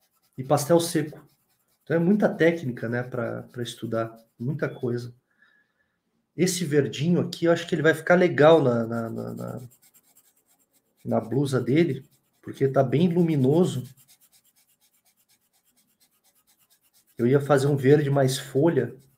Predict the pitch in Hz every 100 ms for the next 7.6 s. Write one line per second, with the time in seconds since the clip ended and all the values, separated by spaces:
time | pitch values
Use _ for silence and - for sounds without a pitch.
0 | _ _ _ _ _ _ _ _ - 117
1 | 135 135 156 151 170 160 - 180 170 120
2 | 120 123 - 135 135 123 123 127 127 -
3 | - 123 117 113 123 127 135 135 - 143
4 | 135 143 - 135 131 131 - 127 - 135
5 | 143 147 - - _ _ _ _ 127 120
6 | 131 135 135 - 139 143 131 139 139 139
7 | 139 139 139 135 - -